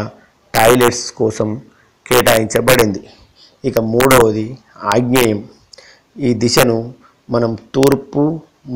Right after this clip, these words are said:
మరియు దక్షిణం కలిపే ప్రాంతంగా గుర్తించాలి. ఈ దిశనే మనం ఆగ్నేయం అంటారు. ఈ దిశ ముఖ్యంగా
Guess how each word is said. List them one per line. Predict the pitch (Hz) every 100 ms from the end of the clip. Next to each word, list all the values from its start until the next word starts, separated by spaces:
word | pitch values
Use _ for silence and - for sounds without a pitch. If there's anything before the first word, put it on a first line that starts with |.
| 113
మరియు | 117 123 120 - - - _ _ 113 107
దక్షిణం | 117 - 139 123 - - -
కలిపే | 120 110 110 -
ప్రాంతంగా | 107 117 123 117 107 110
గుర్తించాలి. | 110 107 143 131 127 101 98 - _ _ _ _ _ - -
ఈ | 127 117
దిశనే | 110 143 139 131 113
మనం | 110 110 127 - _ _ - _ - 107
ఆగ్నేయం | 117 117 120 120 113
అంటారు. | 104 113 98 - _ _ _ _ _ _ _ -
ఈ | 117 113
దిశ | 117 123 113 120 - _ - 127
ముఖ్యంగా | 113 - 147 127 110